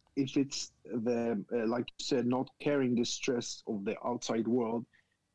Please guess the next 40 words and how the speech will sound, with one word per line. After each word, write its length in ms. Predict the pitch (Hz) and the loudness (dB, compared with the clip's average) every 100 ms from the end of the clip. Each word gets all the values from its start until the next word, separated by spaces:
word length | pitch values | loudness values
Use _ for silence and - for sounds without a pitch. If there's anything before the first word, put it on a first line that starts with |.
| - | 0
into 240 | 156 139 | 2 6
your 140 | 151 113 | 6 4
venue, 360 | 113 175 147 | 4 4 6
which 220 | 131 131 135 | 6 6 4
is 100 | 120 | 4
one 160 | 147 | 4
of 80 | 147 | 4
the 60 | 127 | 6
biggest 300 | 135 127 143 | 6 6 4
aspects 440 | 139 - 127 - | 0 0 -2 0
in 80 | 113 | 0
hospitality, 800 | - - 113 - 160 202 - 104 | -2 -2 -2 4 4 4 2 -2
'cause 180 | - 107 | -2 -2
you 140 | 113 110 | 0 2
want 380 | 127 147 135 - - - | 2 2 0 -10 -18 -6
to 80 | - | 2
be 140 | 131 135 | 6 8
able 260 | 131 135 | 6 4
to, 360 | 131 127 120 110 - _ - | 2 4 4 4 -2 _ -2
to 80 | 127 | 0
provide 540 | - 123 110 127 127 | 2 2 4 4 4
a, 80 | 113 - _ _ - - | 0 -6 _ _ -16 -6
a 120 | 113 | -4
certain 680 | 117 - - 175 175 139 117 | -4 -2 2 2 2 0 0
ambience 880 | 131 151 143 117 113 110 - - - _ _ - | 0 4 4 4 2 -4 -6 -8 -12 _ _ -4
to 120 | 117 | -2
choose 340 | - - 151 | 2 6 6
to 100 | - | 4
handle 280 | 131 127 120 | 2 2 2
business, 480 | 123 165 127 123 - - - | 4 4 4 0 -4 -16 -6
and 140 | 107 120 | 0 4
usually, 320 | 131 120 110 | 6 6 2
clearly, 340 | - 127 113 | 2 4 4
this 160 | 107 107 | 2 0
ambience 480 | 113 120 117 104 - | -2 2 2 2 0
is 80 | 113 | 0
not 220 | 117 104 | 0 -2
a 20 | |
stress 400 | - - 135 113 | -4 -2 -2 0
ambience. 420 | 110 101 107 143 | 0 0 0 -4